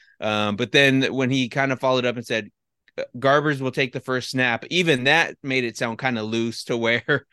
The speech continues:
<laughs> um, you know, anything that happens after the first drive or first quarter is kinda up in the air on where he decides to go from there. So, um, interesting dynamic from what I'm used to with Chip Kelly for sure.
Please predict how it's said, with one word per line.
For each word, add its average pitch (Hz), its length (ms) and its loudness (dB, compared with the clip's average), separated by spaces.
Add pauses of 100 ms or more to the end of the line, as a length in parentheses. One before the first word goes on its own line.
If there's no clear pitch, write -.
(160)
<laughs> - 240 -20
um, 117 580 0 (300)
you 127 140 -2
know, 110 260 -2
anything 135 440 0
that 127 140 -4
happens 123 400 -2
after 123 220 -4
the 113 80 -12
first 120 320 -8
drive 117 540 2
or 113 300 -2 (300)
first 120 280 -2
quarter 117 400 2
is 104 100 -6
kinda 113 280 -2
up 110 200 -4
in 110 100 -6
the 107 140 0
air 104 100 2
on 104 160 -4
where 98 140 -6
he 101 100 -6
decides 98 360 -4
to 95 60 -16
go 98 160 -4
from 101 160 -10
there. 98 300 -6
So, 98 320 -6 (300)
um, 101 520 0 (340)
interesting 143 500 2
dynamic 120 480 2
from 117 140 -8
what 110 140 -2
I'm 107 120 -2
used 107 200 -8
to 107 60 -8
with 98 120 -8
Chip 101 180 -8
Kelly 101 280 -6
for - 120 -16
sure. 98 260 -14